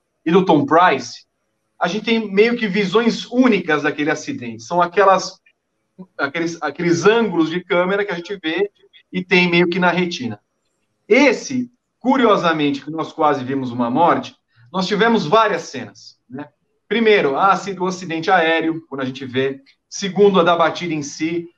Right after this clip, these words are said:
que é um movimento brusco que o Grosjean faz à direita, que talvez ele não tenha percebido que o Kvyat estava pra trás.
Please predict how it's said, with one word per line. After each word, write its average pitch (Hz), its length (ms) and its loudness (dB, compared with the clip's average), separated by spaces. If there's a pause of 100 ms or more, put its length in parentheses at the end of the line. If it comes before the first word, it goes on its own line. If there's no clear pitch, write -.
(140)
que 220 60 2
é 214 40 8
um 214 40 6
movimento 220 560 0
brusco 208 500 2
que 202 80 -6
o 185 60 -2
Grosjean 175 400 2
faz 175 340 2
à 165 60 -2
direita, 156 580 -2 (160)
que 185 100 -16
talvez 185 440 0
ele 180 100 -4
não 175 180 -6
tenha 170 220 -8
percebido 151 480 -8
que 156 80 -10
o 151 80 -8
Kvyat 143 440 -4
estava 139 260 -2
pra 139 180 0
trás. 139 460 -2